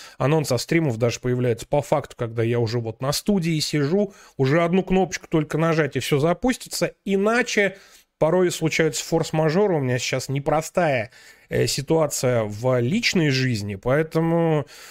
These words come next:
м, а, как-то что-то конкретно обещать. Планирую, да, планирую. А буду ли? Ну, хуй его знает. Тут посмотрим. У Каца новая собака, почему не сдается? Сейчас посмотрим видеоролег,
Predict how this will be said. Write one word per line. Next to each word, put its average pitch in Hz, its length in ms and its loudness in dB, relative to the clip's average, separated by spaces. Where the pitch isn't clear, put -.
м, 123 200 -2
а, 127 160 2
как-то 175 320 0
что-то 165 360 -2
конкретно 151 580 0
обещать. 151 480 -2
Планирую, 269 540 2
да, 277 180 2
планирую. 135 580 2
А 156 220 2
буду 196 320 0
ли? 127 200 2
Ну, 214 260 -2
хуй 135 280 -2
его 113 160 -2
знает. 107 300 -8
Тут 160 160 -8
посмотрим. 131 540 -2
У 127 80 -4
Каца 190 300 2
новая 185 240 4
собака, 185 380 2
почему 156 340 -2
не 175 120 0
сдается? 160 400 0
Сейчас - 180 -4
посмотрим 180 540 2
видеоролег, 160 720 2